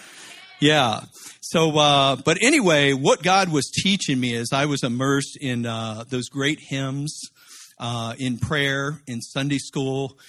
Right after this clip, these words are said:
in big church, God was planting seeds.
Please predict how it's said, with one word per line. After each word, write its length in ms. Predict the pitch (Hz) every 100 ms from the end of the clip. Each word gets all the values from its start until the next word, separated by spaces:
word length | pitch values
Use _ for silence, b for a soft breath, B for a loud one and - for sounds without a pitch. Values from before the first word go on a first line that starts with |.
| b b
in 160 | 113
big 240 | 110 139 131
church, 580 | - 139 131 - - - _ _ _ _ _ _
God 300 | 160 156 180
was 160 | 147 -
planting 340 | 165 139 139 131
seeds. 720 | - 127 101 95 - -